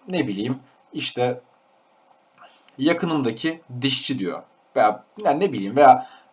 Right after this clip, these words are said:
işte gümüşçü diyor. Yakınımda yani veya bir şey gümüş sesi bakmak istiyor. Veya yakından alabileceği bir şeye bakmak istiyor. E şimdi bu insan Mardin'le ilgilendi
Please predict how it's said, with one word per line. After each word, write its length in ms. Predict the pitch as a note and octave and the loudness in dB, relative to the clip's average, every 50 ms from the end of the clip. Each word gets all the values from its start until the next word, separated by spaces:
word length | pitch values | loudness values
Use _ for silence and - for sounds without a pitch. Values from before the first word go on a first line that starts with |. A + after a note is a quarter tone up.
| _ - | _ -14
işte 420 | - - - - C#3+ C3 B2+ B2+ B2+ _ _ _ _ _ _ _ _ _ _ _ _ _ _ _ _ _ _ - | -12 -10 -6 0 0 0 0 -2 -8 _ _ _ _ _ _ _ _ _ _ _ _ _ _ _ _ _ _ -16
gümüşçü 680 | E3 D3+ D3+ E3+ G#3 F#3 F3+ F3+ - - - D#3 C3 A2 | -14 -10 -4 -2 0 0 0 0 -2 -4 -2 -2 -2 0
diyor. 220 | F#2+ E2+ E2+ F2 - _ _ _ - | -2 -4 -4 -8 -12 _ _ _ 0
Yakınımda 420 | D3 C#3+ C3 - C3+ B2+ A#2+ A#2 | 2 2 2 2 -2 -2 -2 -2
yani 280 | A#2 B2+ B2 A#2 A#2+ B2 | 4 4 4 4 6 6
veya 280 | D3+ C#3 B2+ B2+ - | 6 6 6 6 2
bir 40 | - | -6
şey 160 | - - C#3+ | -4 -4 -4
gümüş 340 | B2+ B2 D3+ E3 F3 E3+ - - | -4 -2 -2 -2 -2 -2 -4 -6
sesi 220 | - G#2 - G2+ | -8 -8 -4 -4
bakmak 300 | G2+ F2+ - F2+ F2+ F2 | -4 -4 -4 -8 -14 -12
istiyor. 200 | - - A2+ B2 | -8 -4 0 2
Veya 100 | B2+ C3 | 4 4
yakından 360 | C3+ C3+ - C#3+ C#3 D#3 D#3+ | 4 4 2 0 2 4 4
alabileceği 540 | - - A#2 G#2+ G2+ G2+ G2 F#2 F#2+ F#2 F2 | 4 4 2 2 2 0 -2 -4 -6 -6 -8
bir 40 | - | -6
şeye 140 | - F2+ F2+ | -6 -6 -6
bakmak 260 | F2+ - F#2 F#2+ F#2+ | -6 -8 -10 -16 -16
istiyor. 340 | - - - C3 C#3 F3 F#3 - _ _ - - - - - - - - - _ _ _ _ _ - | -16 -12 -4 -2 -2 -2 -2 -10 _ _ -20 -20 -20 -20 -20 -20 -20 -20 -20 _ _ _ _ _ -4
E 40 | - | -2
şimdi 300 | - - A3 A#3 G#3+ F#3 | 0 0 0 -2 -2 -2
bu 80 | G#3+ A3 | -2 -2
insan 300 | G#3+ G3+ A#3+ G#3+ F#3 D#3 | -4 -2 0 0 0 4
Mardin'le 400 | D#3 E3+ G#3 A3 F3+ F3+ D3 B2+ | 6 8 8 8 6 4 0 2
ilgilendi 800 | A#2+ G#2 G#2 G#2 F#2+ G2+ F#2+ F#2 F2+ F#2+ G#2 A2+ D3 F3+ F#3 | 2 0 0 -2 0 0 0 0 0 -2 -2 -2 -2 -2 -4